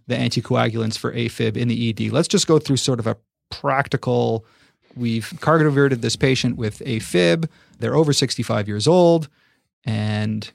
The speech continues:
they've got diabetes. We definitely want to start anticoagulants in the E D. Uh, let's say their creatinine is normal. There's no obvious contraindications. How are you gonna start them? Uh, what are your options?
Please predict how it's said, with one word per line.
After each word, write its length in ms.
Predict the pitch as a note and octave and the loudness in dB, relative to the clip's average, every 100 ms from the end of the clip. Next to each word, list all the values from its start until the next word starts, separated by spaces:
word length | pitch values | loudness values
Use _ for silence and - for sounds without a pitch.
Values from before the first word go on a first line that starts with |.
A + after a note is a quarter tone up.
| _ - | _ -10
they've 140 | A2+ | -4
got 160 | A#2 A2 | -4 -2
diabetes. 880 | A#2 A2+ C3+ D#3 C#3+ C#3 C3 - - | -2 0 0 2 2 2 0 -4 -8
We 80 | A2+ | -2
definitely 300 | A#2+ C#3+ C#3 | 0 2 2
want 180 | B2+ A#2+ | 0 0
to 60 | |
start 180 | - A#2 | 0 0
anticoagulants 760 | A2+ A2 A2+ A2+ A2 A2+ A2 - | 0 -2 -2 0 0 -2 -4 -2
in 120 | B2 | -2
the 80 | A2+ | 0
E 180 | A2+ | -2
D. 380 | G#2+ G#2+ G#2+ A2 - _ _ _ _ _ _ | -2 0 0 -2 -6 _ _ _ _ _ _
Uh, 180 | A2 G#2+ | -6 -4
let's 220 | A2 B2+ | -2 -2
say 280 | - B2+ A#2 | 0 2 2
their 540 | A2+ A2+ A2 G#2+ G#2 G#2 _ _ _ _ | 2 2 2 0 -2 -4 _ _ _ _
creatinine 580 | - C3 C3 B2+ A#2+ A#2 | 0 2 2 2 -2 -2
is 180 | G#2+ G2+ | -4 -2
normal. 680 | B2+ D#3 D3+ C#3+ C3+ B2+ - _ _ | 0 2 2 2 4 2 -2 _ _
There's 200 | - A2+ | -10 -6
no 180 | B2 A#2 | -2 0
obvious 540 | A2+ A#2+ A#2+ A#2 A#2 - | 0 0 -2 0 -2 -2
contraindications. 1040 | A#2+ - A#2+ A2+ A#2+ B2+ B2 A#2+ A#2+ - _ _ | -4 -4 -4 -4 0 0 0 -2 -2 -4 _ _
How 140 | - | 0
are 100 | D3 | 4
you 80 | E3 | 4
gonna 180 | D3+ C3+ | 4 2
start 360 | - B2 A#2+ | 2 2 2
them? 320 | B2+ A#2 A#2+ A#2 - _ _ | 2 0 -2 -6 -16 _ _
Uh, 260 | B2 A2 G#2+ | -6 -4 0
what 180 | A#2 C3 | 2 2
are 40 | |
your 160 | A#2+ A2 | 4 2
options? 520 | G#2+ - A#2+ A#2 | 0 -4 -10 -10